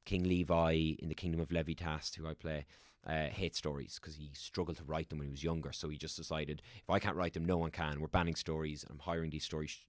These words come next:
destroyers, and they're gonna shred all the stories, and that's it." And obviously, as the play progresses, he begins to understand his mistake, and Susie begins to understand what she's doing is actually bad. Uh, we have a shredder on stage that ha-, that sh-, has to shred stories,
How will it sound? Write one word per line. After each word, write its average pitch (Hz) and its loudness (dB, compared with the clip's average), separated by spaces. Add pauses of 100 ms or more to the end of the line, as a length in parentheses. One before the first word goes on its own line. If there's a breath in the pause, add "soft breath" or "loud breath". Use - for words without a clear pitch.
destroyers, 78 -4
and 78 -8
they're 76 -2
gonna 73 -4
shred 76 -4
all 104 0
the 92 -2
stories, 76 -4 (240 soft breath)
and 80 -8
that's 78 -6
it." 78 -4
And 85 -8
obviously, 78 -6
as 73 -10
the - -12
play - -8
progresses, 101 2 (540 soft breath)
he 92 -2
begins 92 2
to 92 -4
understand 78 -2
his 71 -6
mistake, 90 2
and 78 -8
Susie 117 4
begins 95 0
to 92 -2
understand 87 -2
what 80 -4
she's 98 2
doing 87 2
is 82 -6
actually 80 -6
bad. 90 2 (440 soft breath)
Uh, 80 0
we 85 -4
have 92 -2
a 82 -4
shredder 82 0
on 78 -4
stage 85 2
that 78 -4
ha-, 78 -12 (140)
that - -12
sh-, - -14
has - -10
to - -12
shred 76 -4
stories, 87 2